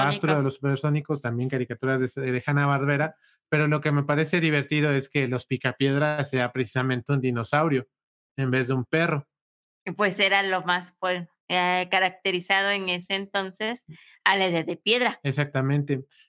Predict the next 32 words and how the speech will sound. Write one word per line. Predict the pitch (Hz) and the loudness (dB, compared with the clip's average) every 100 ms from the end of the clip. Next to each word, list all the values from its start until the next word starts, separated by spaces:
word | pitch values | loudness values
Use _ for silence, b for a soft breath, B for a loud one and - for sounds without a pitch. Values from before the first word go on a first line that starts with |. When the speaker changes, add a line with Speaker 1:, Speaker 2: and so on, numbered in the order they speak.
| _ | _
Speaker 2:
Este, | 139 131 - 131 | -2 0 0 2
Dólar, | 156 180 175 147 _ | 2 2 2 -2 _
de | 127 127 127 127 | -4 0 2 2
Richie | 123 151 - 123 | 0 -2 -2 0
Rich. | 151 - - - | -2 -2 -4 0
Speaker 1:
Ah, | 185 190 180 | 2 2 0
claro. | - 180 185 | 0 0 0
Speaker 2:
De | 131 | -2
Ricky | 147 147 | -2 -2
Riquín | 127 123 151 | -2 -2 -2
Canallín, | 147 131 127 143 | 0 -2 0 0
digo, | 151 151 | 2 2
de | 123 | 0
Ricky | 123 143 139 135 | -2 -6 -4 -4
Ricón. | 127 151 151 147 | -2 0 0 0
<laughs> | 180 196 185 175 | 0 0 0 0
Speaker 1:
Ricky | 233 233 233 | 2 0 0
Riquín, | 196 190 220 214 202 185 175 170 165 | -2 -2 -2 -2 -4 -4 -6 -6 -6
Speaker 2:
<clears throat> | - 165 143 | 2 2 2
Speaker 1:
así. | 180 - 190 180 180 | 0 -4 -4 -2 -2
Speaker 2:
Los, | 135 139 135 - - | 0 0 -2 -8 -2
eh, | 139 135 | -2 0
también | 135 139 | 0 0
nos | 139 | 0
comenta | 139 131 135 135 | -2 -4 -2 0
Jessy | 127 139 139 135 | 2 2 -2 -6
que | 120 120 | -4 -2
los | 120 123 | -2 -2
Thundercats | - 156 160 147 160 - | 0 0 0 0 -4 -2
tenían | 135 131 135 | -2 0 0
a | 131 | 0
Snarf. | - 135 147 | 0 -2 -2